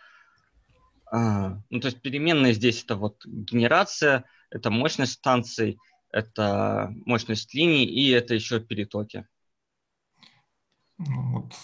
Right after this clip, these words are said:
Speaker 2: в конкретные оптимизационные задачи их сколько? У вас же конкретная оптимизационная задача. Я
Speaker 1: А,
Speaker 2: правильно
Speaker 1: а,
Speaker 2: понимаю?
Speaker 1: мне кажется, п-, там за-,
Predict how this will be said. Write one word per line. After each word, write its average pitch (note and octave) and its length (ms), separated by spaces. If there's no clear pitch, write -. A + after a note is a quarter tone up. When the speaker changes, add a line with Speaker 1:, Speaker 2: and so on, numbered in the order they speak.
Speaker 2:
в A#2+ 360
конкретные B2+ 640
оптимизационные A2 760
задачи G#2+ 480
их - 120
сколько? - 520
У G#2+ 40
вас A2+ 160
же B2 120
конкретная C3 520
оптимизационная - 760
задача. - 480
Я B2 60
Speaker 1:
А, A#2+ 320
Speaker 2:
правильно B2 200
Speaker 1:
а, C3+ 200
Speaker 2:
понимаю? - 200
Speaker 1:
мне A#2 180
кажется, A#2+ 360
п-, A2+ 300
там D3+ 300
за-, A2 280